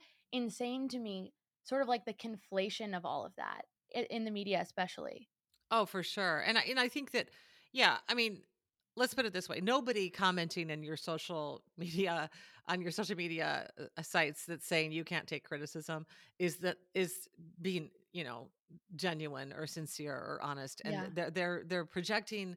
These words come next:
Speaker 2: whatever struggle they're having about you onto you, and, and that is
Speaker 1: Mm-hmm.
Speaker 2: another thing, is there are some people who just, you know, they're going to say hateful things to you,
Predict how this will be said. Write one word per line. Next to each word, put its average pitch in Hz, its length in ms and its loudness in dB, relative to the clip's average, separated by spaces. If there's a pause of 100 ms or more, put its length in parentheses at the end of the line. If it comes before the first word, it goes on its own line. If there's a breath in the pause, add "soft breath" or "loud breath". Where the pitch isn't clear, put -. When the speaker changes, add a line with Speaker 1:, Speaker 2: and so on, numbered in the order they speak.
(280 soft breath)
Speaker 2:
whatever 220 800 4
struggle 175 420 0
they're 156 180 2
having 160 360 2
about 147 320 0
you 190 260 0
onto 151 460 0
you, 131 240 -6 (260)
and, 180 160 2
and 240 180 4
that 302 180 6
is 208 140 4
Speaker 1:
Mm-hmm. - 20 0
Speaker 2:
another 156 300 -2
thing, 139 200 -12
is 156 100 -10
there 180 180 -2
are 185 160 0
some 185 220 -4
people 175 400 -10
who 180 120 -6
just, - 600 -4 (1000 soft breath)
you 185 160 -2
know, 156 160 0
they're 160 200 0
going 185 380 2
to 170 420 -2
say 165 200 0
hateful 156 320 -6
things 147 300 -8
to - 160 -10
you, 135 200 -6